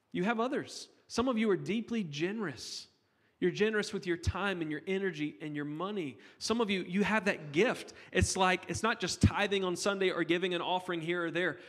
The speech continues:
You have this abundance to give, and you live out of abundance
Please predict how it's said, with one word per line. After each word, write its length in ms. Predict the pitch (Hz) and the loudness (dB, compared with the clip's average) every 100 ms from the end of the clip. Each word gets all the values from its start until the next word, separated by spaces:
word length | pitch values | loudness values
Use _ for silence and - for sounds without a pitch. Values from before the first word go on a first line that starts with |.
| - | -20
You 360 | - 151 214 254 | -12 -2 2 4
have 260 | 180 202 175 | 4 2 0
this 220 | 180 - | 0 -2
abundance 640 | 160 147 190 208 175 - - | -4 0 0 0 -2 -4 -2
to 120 | 160 | 0
give, 320 | 151 185 156 | 2 2 2
and 120 | 156 | -2
you 120 | 170 | -4
live 320 | 160 180 202 170 | 0 0 2 2
out 100 | 160 | 0
of 80 | |
abundance 560 | 147 147 170 156 135 | -2 -4 -4 -4 -8